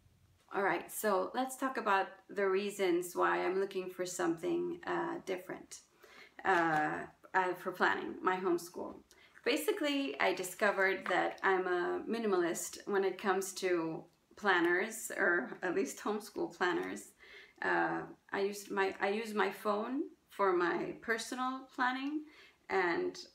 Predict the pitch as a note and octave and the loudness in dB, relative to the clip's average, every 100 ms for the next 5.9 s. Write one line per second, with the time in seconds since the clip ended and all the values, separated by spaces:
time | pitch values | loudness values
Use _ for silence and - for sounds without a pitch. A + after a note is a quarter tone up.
0 | _ - G#3 A3+ A#3+ B3 G#3 F#3 F#3 - | _ 0 2 0 0 0 2 2 0 -4
1 | G3+ G3+ C#4 C#4 - - F3 F#3 - - | -6 -2 0 0 -4 -4 -2 -2 -8 -14
2 | - - - G3 F#3+ F#3 F3+ - - _ | -20 -6 0 2 4 2 0 -2 -12 _
3 | - - F#3+ - G#3 F3+ F3 F3+ F3+ E3+ | -12 -6 -6 -2 0 2 2 0 -2 0
4 | E3+ F3+ F#3+ F#3 - - - - - - | 0 0 -2 -4 -4 -8 -14 -20 -14 -4
5 | F#3+ B3+ F3 F3 F3 - B3+ F#3+ | 0 0 2 2 2 -2 0 0